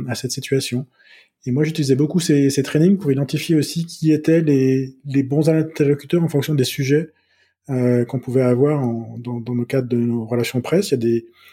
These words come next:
il y a des gens qui parlaient, qui passaient très bien pour parler, euh, d'un événement, euh, externe, d'un programme de sponsoring, de,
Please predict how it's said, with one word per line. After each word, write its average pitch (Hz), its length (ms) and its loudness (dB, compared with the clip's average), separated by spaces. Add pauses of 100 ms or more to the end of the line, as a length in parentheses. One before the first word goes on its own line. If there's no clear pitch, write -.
(220)
il - 20 -4
y - 20 -4
a 120 40 -2
des 123 80 4
gens 151 120 4
qui - 140 -4
parlaient, 131 320 2
qui - 140 -6
passaient 120 200 0
très 156 200 2
bien 160 240 4
pour 151 160 2
parler, 135 360 4
euh, 123 220 4
d'un 120 180 0
événement, 131 680 4
euh, 117 160 2
externe, 143 440 0
d'un 120 240 0
programme 123 320 -2
de 123 80 0
sponsoring, 135 800 0
de, 120 260 -2